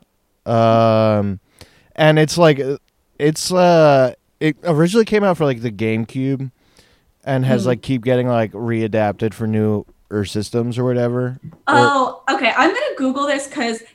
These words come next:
Speaker 2: in my mind I know what this looks like, but I gotta double check.
Speaker 1: It's, like, a guy with, like, blonde Japanese hair, and he's fighting zombies or whatever,
Speaker 2: Yeah,
Speaker 1: like,
Speaker 2: I've
Speaker 1: zom-
Speaker 2: definitely seen this
Speaker 1: So there
Speaker 2: before.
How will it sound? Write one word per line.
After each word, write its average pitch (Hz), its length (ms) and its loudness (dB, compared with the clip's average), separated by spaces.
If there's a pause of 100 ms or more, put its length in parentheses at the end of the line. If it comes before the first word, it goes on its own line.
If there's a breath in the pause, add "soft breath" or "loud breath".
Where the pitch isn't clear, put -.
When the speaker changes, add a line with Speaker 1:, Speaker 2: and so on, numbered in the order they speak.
Speaker 2:
in 285 180 0
my 392 140 0
mind 214 440 -2
I 208 160 -4
know 190 540 0
what 196 200 -2
this 196 200 -4
looks 185 240 -2
like, 208 260 2
but 208 100 0
I 196 60 4
gotta 185 260 0
double 160 240 -6
check. - 600 -10
Speaker 1:
It's, 147 180 2
like, 175 260 4
a 135 440 4
guy 131 520 4
with, 123 280 -2
like, 117 200 -2
blonde 113 960 0
Japanese 101 640 -4
hair, 95 560 -8 (160)
and 107 160 -8
he's 104 220 -6
fighting 101 380 -6
zombies 113 680 -6
or 131 120 -8
whatever, 143 300 -4
Speaker 2:
Yeah, 190 220 0 (120)
Speaker 1:
like, - 20 -2
Speaker 2:
I've 240 160 6
Speaker 1:
zom- 240 180 4
Speaker 2:
definitely 220 360 0
seen 202 380 -4
this 185 160 -2
Speaker 1:
So 170 160 10
there 165 180 10
Speaker 2:
before. 180 760 0